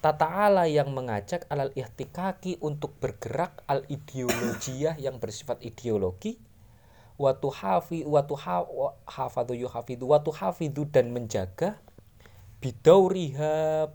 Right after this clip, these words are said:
dengan langkah-langkahnya ala salamatil mujtama'i pada sela-,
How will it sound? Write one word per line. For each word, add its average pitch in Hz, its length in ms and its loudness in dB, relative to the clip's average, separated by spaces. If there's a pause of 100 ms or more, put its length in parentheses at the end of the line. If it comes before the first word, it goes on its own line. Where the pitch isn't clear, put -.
(260)
dengan 123 320 0
langkah-langkahnya 127 1300 -2
ala 110 240 -2
salamatil 107 720 0
mujtama'i 104 800 -8 (400)
pada 107 480 -6
sela-, 101 480 -8